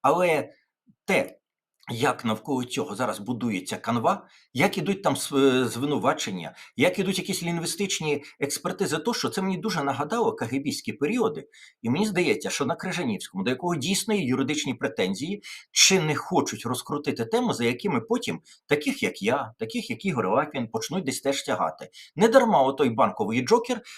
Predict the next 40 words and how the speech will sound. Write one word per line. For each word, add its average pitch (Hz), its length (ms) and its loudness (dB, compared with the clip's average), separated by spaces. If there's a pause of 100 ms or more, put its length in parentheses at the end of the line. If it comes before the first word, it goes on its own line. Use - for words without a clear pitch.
(120)
кричав 117 480 2
і 113 60 0
верещав 123 480 2
вчора 113 440 0
буквально, 196 540 -2 (180)
чому 180 260 4
Лапін 123 400 6
і 101 60 -6
Чорновіл 117 640 -2
досі 170 400 -2 (200)
не, 127 800 4
ними 170 220 0
не 117 80 0
займається 127 460 0
С 113 120 -4
Б 110 60 -8
У. 90 180 -8
Вже 135 140 -2
п'ятий 151 300 -2
раз, 104 160 -2
по-моєму, 92 400 -6
кричав. - 440 -12 (400)
Отака - 280 -2
у 262 80 -2
нас 226 180 -2
історія 214 540 -6 (220)
з 104 140 -10
дуже 120 320 -2
великою 110 440 -2
кількістю 196 540 -2
С 110 100 0
Б 98 100 -6
У 180 100 -4
за 160 100 -2
один 135 260 -4
день. 98 240 -6
Ще 220 380 2 (240)
С 135 120 2
Б 123 140 -2
У, 220 220 0